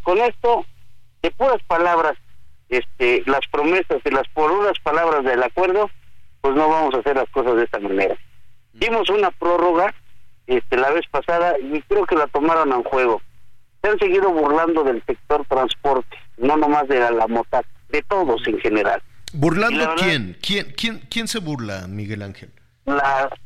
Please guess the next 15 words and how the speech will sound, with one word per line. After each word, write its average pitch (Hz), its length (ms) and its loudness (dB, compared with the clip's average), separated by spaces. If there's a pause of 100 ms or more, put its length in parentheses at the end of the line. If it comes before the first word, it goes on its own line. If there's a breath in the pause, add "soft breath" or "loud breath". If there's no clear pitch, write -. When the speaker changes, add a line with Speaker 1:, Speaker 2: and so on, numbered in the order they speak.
(160)
Speaker 1:
la 139 100 -2
Secretaría 147 480 0
de 170 80 2
Gobernación, 117 640 0 (600)
Speaker 2:
Mm. 87 180 -16
Speaker 1:
diciendo 196 400 -2
que 170 120 -2
las 156 160 0
cosas 165 300 0
se - 60 -16
están 160 220 0
haciendo, 156 340 0
ese 226 160 -2
acuerdo 160 480 0
verbal 120 500 0